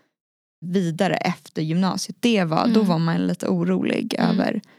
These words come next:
Speaker 1: hur svårt det skulle vara, tänkte jag, och hur, hur målmedvetna alla andra skulle vara. Jag bara läste ju något och visste kanske inte exakt vad jag skulle göra eller vad jag ville jobba med, men jag var rädd att alla skulle vara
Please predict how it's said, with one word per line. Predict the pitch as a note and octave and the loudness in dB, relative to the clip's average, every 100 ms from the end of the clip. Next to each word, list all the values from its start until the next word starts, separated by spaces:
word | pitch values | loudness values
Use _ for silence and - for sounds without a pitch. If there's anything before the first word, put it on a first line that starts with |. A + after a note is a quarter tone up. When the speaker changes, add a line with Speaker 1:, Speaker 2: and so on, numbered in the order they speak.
| _ _ - | _ _ -8
Speaker 1:
hur | E3+ | -4
svårt | - G#3 D4 A#3+ - | -2 2 2 2 0
det | F#3 | -2
skulle | - F2+ | 0 -2
vara, | G2 - G#3+ G#3+ | -2 -2 -4 -4
tänkte | - E3+ - | -2 -2 -2
jag, | - - | -2 -2
och | - | -2
hur, | G#3 F#3 F3+ - - _ _ - | 0 0 -2 -6 -20 _ _ -2
hur | |
målmedvetna | G#3 A#3+ G#3 D#3+ E3+ F3+ F3+ G3 D4 A3+ - F#3+ | 0 2 2 0 2 2 4 4 2 0 0 2
alla | F3+ | 4
andra | G3 F#3+ G#3+ | 4 4 2
skulle | B3+ - F#3+ | 0 2 0
vara. | - | 2
Jag | - G#3 | 2 2
bara | B3 D#3+ | 2 0
läste | - F3+ E3+ D3+ - | -2 0 0 0 0
ju | A3 | 0
något | F3+ - | 0 -2
och | |
visste | E3+ G3 | -4 -2
kanske | E3+ D#3+ | -4 -4
inte | D#3 - | -4 -4
exakt | - - C4 - | -2 -2 -2 -6
vad | - | -6
jag | G3 | -4
skulle | - - | -2 -2
göra | - - G#3 _ _ - | -2 -2 -4 _ _ -4
eller | F3+ | 0
vad | F#3 E3 | 4 4
jag | |
ville | D#3+ E3 | 2 0
jobba | F3+ F3 D3+ | 0 0 0
med, | G3+ - | 0 2
men | F3 | 2
jag | F3 | 2
var | F3+ | 2
rädd | G3 F3+ | 2 2
att | G3+ - | 2 2
alla | G3+ F#3+ G3 | 0 2 0
skulle | - F3+ E3 | 0 0 2
vara | D#3 D#3 | 2 0